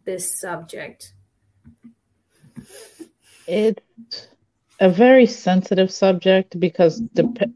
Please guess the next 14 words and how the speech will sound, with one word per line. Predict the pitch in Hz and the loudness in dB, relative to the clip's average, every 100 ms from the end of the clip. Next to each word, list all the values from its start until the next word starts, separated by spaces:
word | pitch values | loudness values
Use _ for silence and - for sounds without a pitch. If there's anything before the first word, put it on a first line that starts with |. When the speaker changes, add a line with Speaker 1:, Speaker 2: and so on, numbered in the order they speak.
| - | -2
Speaker 2:
regardless | 185 175 196 196 196 190 | 0 2 2 4 2 0
who | 185 | -2
you | 170 156 | 0 -2
talk | - 156 - - | -4 -4 -6 -6
to, | 170 160 160 165 _ _ _ _ _ | 0 0 0 -6 _ _ _ _ _
it's | 170 170 | -2 0
either | 190 180 180 170 175 170 165 165 165 _ _ _ _ | 2 2 2 4 4 4 4 0 -6 _ _ _ _
"I'm | 135 135 | -8 -8
for | - 185 180 180 | -2 0 2 2
it," | 175 | -2
"I'm | 165 156 151 | -4 -6 -6
against | 143 160 170 175 - | -2 0 0 -2 -2
it," | 175 | -2
or, | 156 160 151 143 | 0 2 2 -2